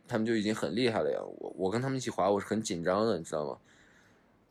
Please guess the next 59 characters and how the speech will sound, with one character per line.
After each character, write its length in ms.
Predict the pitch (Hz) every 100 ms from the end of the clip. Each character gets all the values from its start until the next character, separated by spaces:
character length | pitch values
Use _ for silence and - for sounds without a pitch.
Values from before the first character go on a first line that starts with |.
| - _ - -
而 100 | 98
且 80 | 104
那 140 | 113
个 60 | 107
时 60 |
候 60 | 95
Vans， 380 | 110 107 95 - -
包 80 |
括 120 | 98 92
Tommy 380 | 120 113 101
去 140 | 85 101
拍， 240 | 113 101
拍 200 | 92 110
东 120 | 101
西 80 | 104
的 80 | 92
风 180 | - 98
格 140 | 92
你 60 | 90
也 100 | 85
知 140 | -
道， 200 | 92 73 - _ -
就 120 | - 95
是 40 |
每 140 | 85
天 140 | 85 101
早 200 | - 71
上 180 | 90 90
八 140 | 98
九 140 | 104
点 160 | 104 78
就 100 | 90
开-， 140 | - 82
就， 180 | 98 90
就， 220 | 104 95
就， 240 | - 101 92
就 180 | -
来 140 | 98 95
敲 220 | - 110
门 140 | 107
了。 240 | 87 92 - - - - _
我 80 | -
早 120 | 82
上 120 | 76 101
起 200 | - -
来， 100 | 60
我 60 |
啪， 200 | - -
可 80 | 101
能 80 | 90
饭 240 | - 117
也 60 | 92
没 140 | 87
吃 180 | 95 -
明 180 | 95 98
白， 160 | 95
然 140 | 78 85
后 100 | 92
就 140 | 95